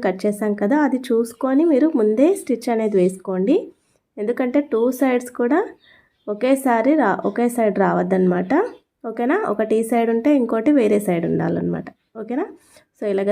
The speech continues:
స్ట్రైట్గా స్టిచ్ అనేది వేసేసుకున్న తర్వాత ఇక్కడ పైనుండి ఒక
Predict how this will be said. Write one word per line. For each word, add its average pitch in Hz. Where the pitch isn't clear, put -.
స్ట్రైట్గా 214
స్టిచ్ 214
అనేది 214
వేసేసుకున్న 196
తర్వాత 170
ఇక్కడ 196
పైనుండి 247
ఒక 269